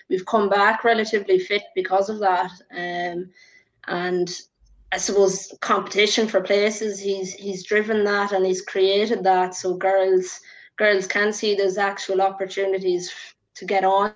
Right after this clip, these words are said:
to the team and to get into the squad as well. You know, you're trying to compete just to get into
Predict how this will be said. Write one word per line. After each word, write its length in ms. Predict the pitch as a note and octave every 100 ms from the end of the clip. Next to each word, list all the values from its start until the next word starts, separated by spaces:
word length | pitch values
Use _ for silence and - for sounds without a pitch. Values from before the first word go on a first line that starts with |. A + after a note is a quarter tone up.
| -
to 100 | A3+
the 120 | G#3
team 420 | G3+ G#3+ A3 A3+ A3+ - _
and 120 | - F#3
to 60 |
get 180 | - G3+
into 300 | G#3 G#3 G#3
the 100 | F#3
squad 520 | F#3 - F#3+ G#3+ F#3+
as 160 | F#3 F3+
well. 420 | F#3 G#3+ G3+ F#3
You 120 | F#3
know, 120 | F#3+ F#3+
you're 140 | F#3+
trying 240 | F#3 G#3
to 80 | G3+
compete 420 | G3 F#3+ A3 G3+
just 220 | - G3 -
to 80 |
get 140 | - G3
into 340 | G3 F#3+ F#3+